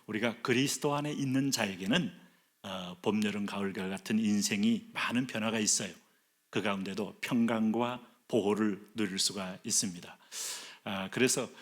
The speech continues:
겨울은 겨울대로 또 좋은 점이 있습니다. 그래서 인생은 이 사계절을 경험하면서, 아, 하나님의 역사와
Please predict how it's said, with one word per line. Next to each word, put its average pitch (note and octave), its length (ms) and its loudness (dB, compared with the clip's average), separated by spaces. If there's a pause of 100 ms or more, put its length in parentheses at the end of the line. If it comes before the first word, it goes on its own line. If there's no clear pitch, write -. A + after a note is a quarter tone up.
(260)
겨울은 E3 420 4
겨울대로 D#3+ 480 2
또 D#3+ 160 0
좋은 C3+ 340 2
점이 A#2 240 4
있습니다. F2+ 640 -2 (180)
그래서 G#2 540 -2 (160)
인생은 A2 720 2 (300)
이 G#2 220 -2
사계절을 G#2 640 2
경험하면서, G2 880 -2 (480)
아, G2 60 -10
하나님의 G2+ 520 0
역사와 G#2 720 -2